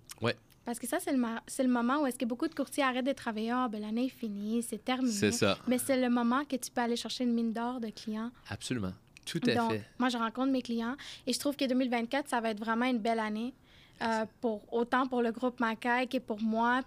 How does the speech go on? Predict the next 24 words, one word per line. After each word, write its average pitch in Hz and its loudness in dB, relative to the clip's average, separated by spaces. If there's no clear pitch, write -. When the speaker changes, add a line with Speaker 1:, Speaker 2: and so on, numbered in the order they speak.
Speaker 2:
Puis, 226 0
euh, 214 -2
j'ai 226 -4
beaucoup 240 -2
de 262 -4
projets. 247 -2
Speaker 1:
Oui. 170 4
Speaker 2:
Et, 226 -2
euh, 214 -6
je - -10
pense 277 -2
que - -10
ça 320 0
va 302 0
bien 254 0
aller. - -6
Speaker 1:
Parce 110 0
que 120 4
je - 0
pense 185 2
que - -2
tu - -4
t'en 110 2
vas 123 2